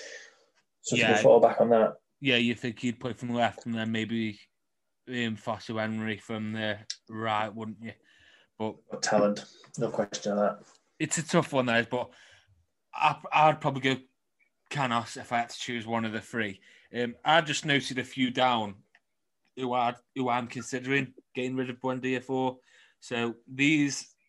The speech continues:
Speaker 2: few are just short-term picks who've got the double in twenty-eight. So I've got Canos, Fosu Henry in there for Brentford. You've got Harry Wilson, who's got a double for Cardiff. He got the
Speaker 1: Hmm.
Speaker 2: assist for Kiefer Moore this weekend. You've got the Reading midfield, Ejaria,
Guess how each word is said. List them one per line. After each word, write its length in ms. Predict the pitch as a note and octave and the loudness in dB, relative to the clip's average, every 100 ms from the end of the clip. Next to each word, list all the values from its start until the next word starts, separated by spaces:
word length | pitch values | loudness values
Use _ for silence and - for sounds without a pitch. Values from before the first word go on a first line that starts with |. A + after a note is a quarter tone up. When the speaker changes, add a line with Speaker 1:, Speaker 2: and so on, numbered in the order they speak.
| _ | _
Speaker 2:
few 220 | D#3 C#3+ B2+ | -2 0 0
are 20 | |
just 220 | B2+ - | -4 -8
short-term 640 | - C3+ B2+ B2+ - A#2 | -6 -2 -2 -4 -8 -8
picks 260 | A2+ A2+ - | -8 -10 -10
who've 220 | A#2 A#2 | -8 -8
got 140 | A#2 G#2+ | -8 -10
the 60 | A2+ | -8
double 300 | A#2+ A#2+ C3+ | -6 -4 -4
in 60 | B2 | -4
twenty-eight. 580 | - A#2 A#2+ B2+ B2+ - - - - - | -6 -6 -4 -4 -8 -16 -20 -20 -20 -20
So 180 | - B2 | -2 0
I've 140 | A#2+ | 0
got 280 | A2+ B2+ - | 2 2 2
Canos, 600 | - D3 C#3 C3 C3 - | 0 2 4 2 2 -4
Fosu 480 | A#2 C#3+ B2+ - B2+ | -4 -2 0 -2 -2
Henry 300 | B2 A#2 A2 | -2 -2 -2
in 100 | A2 | -4
there 220 | G#2+ G#2 | -4 -4
for 100 | - | -6
Brentford. 520 | A#2 A2+ G#2+ - G2+ G2 | -4 -4 -4 -8 -10 -10
You've 600 | _ _ _ _ - G#2 | _ _ _ _ -12 -8
got 60 | |
Harry 220 | C#3+ C#3+ | 0 2
Wilson, 500 | C#3 C3+ B2+ - B2 | 2 2 0 -4 -4
who's 140 | A#2+ A2+ | -2 -2
got 160 | A#2+ | 0
a 60 | A2+ | -2
double 220 | A#2 A2+ | -2 -6
for 120 | A2 A2 | -8 -12
Cardiff. 540 | - A#2 G#2+ G2+ G#2+ _ _ _ | -4 -2 0 -4 -10 _ _ _
He 120 | - A#2 | -8 -6
got 180 | A#2 | -6
the 80 | B2 | -6
Speaker 1:
Hmm. 60 | A#2 | -4
Speaker 2:
assist 320 | A#2 A2+ A2 | -4 -6 -10
for 120 | A#2 | -14
Kiefer 280 | - A#2+ G#2+ | -10 -10 -8
Moore 320 | A#2 B2 B2 A2+ | -6 -2 -2 -2
this 160 | G#2+ A2+ | -6 -10
weekend. 500 | G#2 G#2 G#2 G#2+ - _ _ _ _ _ _ | -6 -6 -6 -8 -14 _ _ _ _ _ _
You've 140 | A#2+ A2 | -6 0
got 180 | C#3 | -2
the 140 | - C#3 | 0 0
Reading 320 | C3+ D3 C3+ | 4 4 2
midfield, 540 | C3 G#2+ - A2+ G#2+ A2+ A2+ | 0 -2 0 2 2 0 -4
Ejaria, 680 | A#2 B2+ B2+ A#2+ A#2 A#2 | 2 6 6 6 2 -2